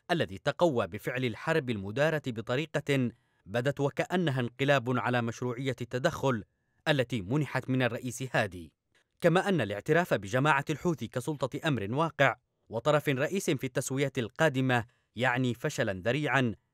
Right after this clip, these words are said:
في قيادة السعودية للحلف المقاوم للمد الإيراني في المنطقة، ويجعل من السعودية تحت رحمة سياط الوكلاء المحليين لإيران. ما استقرت عليه الأوضاع حاليا في اليمن ولو لبرهة من الوقت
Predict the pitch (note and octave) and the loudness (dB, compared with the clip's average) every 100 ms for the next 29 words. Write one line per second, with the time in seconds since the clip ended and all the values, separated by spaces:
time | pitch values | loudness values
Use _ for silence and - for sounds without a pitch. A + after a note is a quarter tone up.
0 | _ C3 - B2 D3+ D3 D3 - B2 A2 | _ -4 -2 0 0 -2 -4 -4 -4 -4
1 | G#2+ D3+ C3+ B2 A2 - D3 - A2 G2+ | -4 -4 -2 -2 -4 -4 -4 -4 -4 -4
2 | - D3 D#3 B2+ G#2 F#2+ F#2 C3+ A#2 C3 | 2 4 4 2 0 -4 -2 -2 0 -4
3 | B2 A#2+ D3 D3+ C3+ - G2 A2 D3 D#3 | -2 0 2 4 2 -2 -4 -4 -2 0
4 | - C3+ - _ _ - G#2 C#3 C3 C3+ | 4 2 2 _ _ -6 0 0 2 2
5 | B2+ C3+ B2 C3 C3 C#3+ E3 D3+ C#3+ D3+ | 2 0 -2 -2 -4 -4 -4 -4 -6 -6
6 | - A#2+ B2+ C#3 B2 A#2+ C3 C#3 C#3+ B2+ | -2 -2 0 -4 -4 -6 -2 0 0 -4
7 | F#2+ F#2 C3 C3+ D3+ B2 G2+ - B2+ A#2 | -6 -8 -2 -2 0 -2 -4 -4 -6 -4
8 | B2 A#2 A2 C#3 D#3+ A#2 F2+ D#2+ - _ | -4 -4 -4 -2 0 -2 -4 -10 -18 _
9 | _ _ _ C3+ D3+ F#3+ - G3+ C3 A#2 | _ _ _ -4 -2 0 2 2 0 0
10 | B2+ C#3+ A#2+ G2+ A#2 B2 D3 A#2+ - B2+ | -2 0 -2 -2 -2 0 0 0 -2 -4
11 | B2+ B2+ G#2+ G2 D3 B2+ B2+ G2 F#2 C3+ | -2 -4 -4 -2 0 2 0 0 -2 0
12 | B2 A#2 D3+ C#3 C3 C#3 G2+ G#2 A#2+ C#3+ | 0 -2 -4 -4 -2 -2 -2 -2 0 2
13 | D#3 - | 2 -2